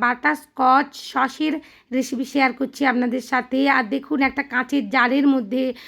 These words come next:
ভরে রাখছি। এটা আমি স্টোর করে রাখবো। কতদিন স্টোর করে রাখা যায়, কিভাবে রাখলে ভালো থাকবে, সমস্ত কিছুই আমি ভিডিওর মধ্যে দেখিয়েছি। আর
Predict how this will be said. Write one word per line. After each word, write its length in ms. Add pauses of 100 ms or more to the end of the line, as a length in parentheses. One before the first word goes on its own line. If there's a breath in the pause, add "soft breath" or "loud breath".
(200 loud breath)
ভরে 260
রাখছি। 360 (160)
এটা 220
আমি 100
স্টোর 340
করে 260
রাখবো। 340 (140)
কতদিন 400
স্টোর 320
করে 240
রাখা 320
যায়, 400 (360 loud breath)
কিভাবে 400
রাখলে 380
ভালো 320
থাকবে, 640 (240 loud breath)
সমস্ত 420
কিছুই 420
আমি 260
ভিডিওর 420
মধ্যে 260
দেখিয়েছি। 840 (1500 soft breath)
আর 80